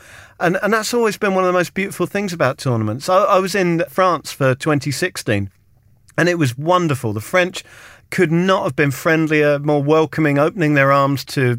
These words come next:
the whole continent. And this coming not that long after horrific terrorist attacks that had shaken the country to its core.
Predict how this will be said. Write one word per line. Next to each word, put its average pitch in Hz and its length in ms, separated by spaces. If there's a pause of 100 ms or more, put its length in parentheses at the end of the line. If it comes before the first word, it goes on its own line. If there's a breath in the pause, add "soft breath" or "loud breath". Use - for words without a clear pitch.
(100)
the 123 180
whole 151 240
continent. 139 580 (460 loud breath)
And 190 160
this 214 160
coming 175 560
not 185 300
that 175 220
long 143 220
after 131 560 (220)
horrific 156 480
terrorist 139 480
attacks 147 480
that 151 140
had 127 120 (160)
shaken 147 500
the 127 80
country 139 420
to 139 160
its - 160
core. 151 320